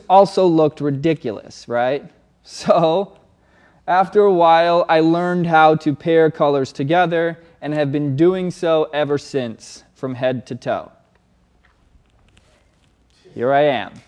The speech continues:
perfectly matching. Dude, that was twenty-something years ago. And to this day, I refuse to wear clothes that don't match. One simple moment created a lifetime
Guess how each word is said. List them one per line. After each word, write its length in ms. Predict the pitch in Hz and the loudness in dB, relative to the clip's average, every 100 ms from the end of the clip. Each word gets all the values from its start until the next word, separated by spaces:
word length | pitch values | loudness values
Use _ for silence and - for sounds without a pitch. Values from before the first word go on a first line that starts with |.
| _ _ _ | _ _ _
perfectly 500 | - 139 131 156 147 | -6 -4 -4 -4 -2
matching. 540 | 143 127 113 - - - _ _ _ _ _ _ _ _ _ _ _ - | -4 -4 -6 -10 -18 -20 _ _ _ _ _ _ _ _ _ _ _ -2
Dude, 140 | 202 | 4
that 180 | 233 262 | 4 4
was 160 | 202 - | -2 -4
twenty-something 920 | - 226 269 262 - 240 233 240 226 | -8 -6 -4 -4 -4 -6 -6 -4 -2
years 420 | 214 220 240 220 | -2 0 0 0
ago. 380 | 165 123 80 - _ _ _ _ _ _ _ _ _ _ | -4 -4 -8 -12 _ _ _ _ _ _ _ _ _ _
And 160 | 196 220 | -2 -2
to 140 | 240 | -2
this 320 | 208 254 277 - | -2 -2 -4 -2
day, 380 | 202 254 240 | 0 2 0
I 140 | 214 208 | -2 -2
refuse 640 | 208 196 - 226 247 226 | 0 -2 -2 -2 0 -2
to 140 | - 208 | -2 0
wear 240 | 214 220 | 2 2
clothes 460 | 208 208 214 190 156 | 0 -2 0 0 -4
that 280 | 156 165 147 | -6 -8 -8
don't 340 | 180 190 - | -8 -8 -10
match. 680 | 147 196 156 - _ _ - _ _ _ _ _ _ _ _ | -12 -10 -10 -14 _ _ -20 _ _ _ _ _ _ _ _
One 420 | 143 165 226 247 247 | -8 -4 -2 -2 -4
simple 560 | - 247 233 208 220 | -6 -6 -2 0 0
moment 640 | 196 196 202 190 147 151 156 | 0 -2 -2 -4 -8 -10 -8
created 460 | 175 180 180 170 | -4 -2 0 -2
a 160 | 165 160 | -2 -2
lifetime 960 | 143 147 170 175 - 135 135 139 156 | 0 0 -2 -6 -12 -10 -8 -10 -12